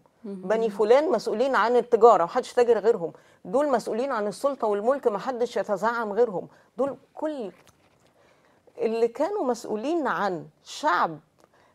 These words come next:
Speaker 2: ال-، الحروب والانتصارات والملك العسكري ده
Speaker 1: مم.
Speaker 2: كانوا بني يهوذا. طالوت اللي رشحه لهم نبيهم أشموئيل ده لم
Speaker 1: مم.
Speaker 2: يكن من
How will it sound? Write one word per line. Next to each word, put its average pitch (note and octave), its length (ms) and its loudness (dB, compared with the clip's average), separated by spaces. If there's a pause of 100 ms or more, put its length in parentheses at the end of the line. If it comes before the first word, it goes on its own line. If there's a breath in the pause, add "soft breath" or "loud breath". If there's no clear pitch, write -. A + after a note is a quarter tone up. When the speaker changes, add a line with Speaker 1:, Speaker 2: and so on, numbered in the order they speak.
(400 soft breath)
Speaker 2:
ال-، F#3 640 -2
الحروب G#3 640 4
والانتصارات F#3 840 2
والملك E3+ 1200 2
العسكري G#3 640 2
ده B3 200 4 (340)
Speaker 1:
مم. G#3 80 -14
Speaker 2:
كانوا A#3 280 0
بني G#3+ 300 -2
يهوذا. D#3 360 -8 (1080 soft breath)
طالوت D4 340 4
اللي C4+ 180 6
رشحه B3 560 4
لهم C4 280 -2
نبيهم A#3+ 460 -2
أشموئيل A#3 560 -2
ده A3 240 0
لم G#3 140 0
Speaker 1:
مم. G#3 80 0
Speaker 2:
يكن B3 380 4
من B3 260 2